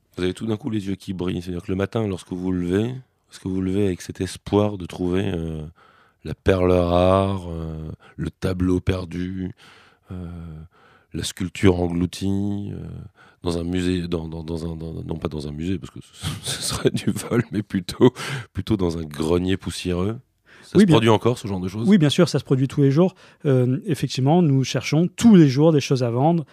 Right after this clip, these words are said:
Speaker 2: et c'est l'aspect le plus trépidant de notre métier. C'est un côté inattendu. On peut être appelé, euh, tous les commissaires-priseurs ont été appelés pour un inventaire ou pour expertiser un objet lambda,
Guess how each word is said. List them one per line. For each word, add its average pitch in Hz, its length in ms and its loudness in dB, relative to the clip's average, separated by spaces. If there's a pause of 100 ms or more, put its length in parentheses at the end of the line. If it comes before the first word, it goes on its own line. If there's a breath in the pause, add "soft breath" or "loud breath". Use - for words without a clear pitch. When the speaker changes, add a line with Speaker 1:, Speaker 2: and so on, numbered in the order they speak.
(160 soft breath)
Speaker 2:
et 135 60 -2
c'est 127 180 -2
l'aspect 135 420 2
le 131 80 0
plus 131 160 -10
trépidant 139 500 0
de 131 80 0
notre 123 240 -2
métier. 127 320 -2
C'est - 220 -12
un 101 80 -16
côté 120 520 -6
inattendu. 120 720 -2 (240 soft breath)
On 117 40 -14
peut - 120 -8
être 110 240 -8
appelé, 131 380 0 (420 loud breath)
euh, 110 240 -6
tous - 160 -4
les 139 100 6
commissaires-priseurs 131 840 2
ont 131 200 -2
été 123 160 -4
appelés 131 280 0
pour 117 180 -6
un 120 140 -4
inventaire 120 720 -2
ou 120 40 -4
pour 123 320 -10
expertiser 123 600 -4
un 120 120 0
objet 120 280 0
lambda, 131 560 2